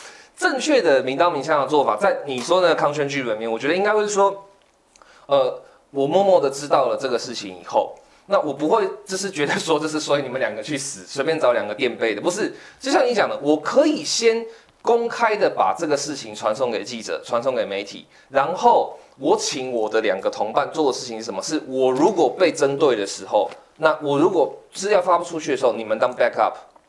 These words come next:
你们继续发送，你们继续帮我做。那他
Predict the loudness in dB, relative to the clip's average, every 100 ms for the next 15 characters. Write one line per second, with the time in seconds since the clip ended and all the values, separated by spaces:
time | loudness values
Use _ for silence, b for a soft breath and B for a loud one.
0 | _ -10 -6 -4 -4 -4 -4 0 0 0
1 | -4 -4 -14 _ _ -4 -2 -2 -4 0
2 | 0 -2 -4 -4 -4 B 0 2 0